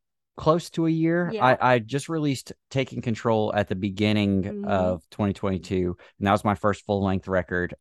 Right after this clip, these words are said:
Speaker 1: And then I immediately started writing for Power to Change as soon as that,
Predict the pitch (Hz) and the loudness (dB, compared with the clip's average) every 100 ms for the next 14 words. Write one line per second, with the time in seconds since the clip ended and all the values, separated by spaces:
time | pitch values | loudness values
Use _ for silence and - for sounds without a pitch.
0 | - 104 101 98 101 98 98 98 98 95 | -4 0 2 2 2 2 2 0 0 2
1 | 104 104 92 98 - 101 92 90 92 92 | 2 0 -4 -6 0 2 2 2 2 2
2 | 92 90 95 - - 90 90 87 - _ | 0 -2 -6 -10 -6 -2 -2 -4 -8 _
3 | _ _ _ _ - 101 90 87 110 98 | _ _ _ _ 0 2 2 -2 -2 0
4 | 90 90 - 95 104 98 87 92 | 0 -2 -6 -8 -2 -2 0 -2